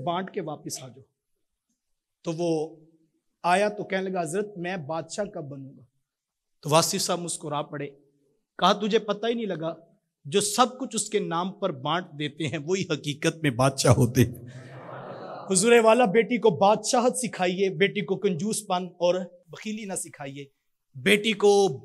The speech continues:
बांटने वाला हाथ दे दीजिए, आपकी बेटी का घर आबाद होगा। और जो आपने अगर ये सलाहियतें नहीं दी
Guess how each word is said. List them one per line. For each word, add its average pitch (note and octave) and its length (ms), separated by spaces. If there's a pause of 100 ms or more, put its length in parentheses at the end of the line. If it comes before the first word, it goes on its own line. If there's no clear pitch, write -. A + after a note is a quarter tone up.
बांटने A#3+ 420
वाला G3 220
हाथ E3+ 280
दे D#3+ 140
दीजिए, C#3+ 440 (320)
आपकी F#3 360
बेटी E3 280
का E3 160
घर D#3 300
आबाद D3 340
होगा। C3+ 360 (480)
और E3 140
जो F3+ 240
आपने F#3 360
अगर F#3+ 160
ये G#3 160
सलाहियतें G3 480
नहीं F#3+ 200
दी F3 180